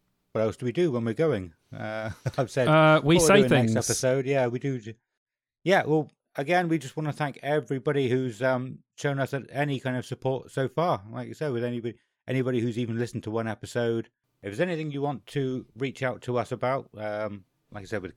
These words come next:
Speaker 1: Stories for Campsite Fuckery or anything else, like Sor-, I'm gonna call you Soren then. <laughs> Anything else, like Simon said,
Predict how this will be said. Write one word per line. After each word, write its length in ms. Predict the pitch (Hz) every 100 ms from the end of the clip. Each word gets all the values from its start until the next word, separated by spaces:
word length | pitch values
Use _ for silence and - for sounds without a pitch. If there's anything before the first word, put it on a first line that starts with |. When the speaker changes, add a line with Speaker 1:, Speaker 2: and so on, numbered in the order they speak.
| _
Speaker 1:
Stories 300 | - 117 98
for 80 | -
Campsite 460 | 104 90 - 90
Fuckery 460 | - 110 104 101 98
or 140 | 87 85 _ _ _ _ _ -
anything 340 | 165 135 123
else, 260 | 123 131 -
like 180 | 110 92
Sor-, 260 | 131 120 - - _ _ _ _ -
I'm 60 |
gonna 160 | 87 85
call 120 | 107
you 40 | 123
Soren 460 | - 190 202 110
then. 300 | 107 180 185 - - - -
<laughs> 560 | 135 _ - - -
Anything 260 | - 208 185
else, 200 | 175 160
like 160 | 147 139
Simon 460 | - 151 156 151
said, 340 | 147 104 120